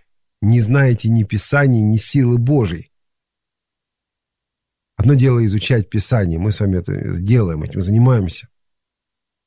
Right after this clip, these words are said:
Другое дело, я думаю, сопутствующее, но все-таки другое. Знать силу Божию. Моя молитва и обо мне, и о каждом из нас заключается в том, чтобы мы эту силу постигали.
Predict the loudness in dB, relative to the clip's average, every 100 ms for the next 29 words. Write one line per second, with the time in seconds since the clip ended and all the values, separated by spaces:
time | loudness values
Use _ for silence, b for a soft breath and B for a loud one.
0 | _ -2 0 2 2 2 2 0 -2 -4
1 | -10 -14 _ _ _ _ _ _ _ _
2 | _ _ -2 0 2 2 2 2 -2 -2
3 | -4 -4 -2 -2 0 -2 -4 -4 -4 -4
4 | -6 -4 -4 -4 -6 -12 _ _ _ _
5 | _ _ _ _ _ -6 0 0 0 -2
6 | -2 -2 -4 -6 -12 _ _ _ _ _
7 | _ _ _ -2 0 0 0 0 0 -2
8 | -4 -2 -2 0 0 2 2 0 0 0
9 | 0 0 0 -2 -4 -10 _ _ _ _
10 | _ -6 -2 0 2 0 -2 -2 -4 -2
11 | -2 -2 -2 -4 -4 -4 -4 -6 -8 -6
12 | -6 -4 -6 -10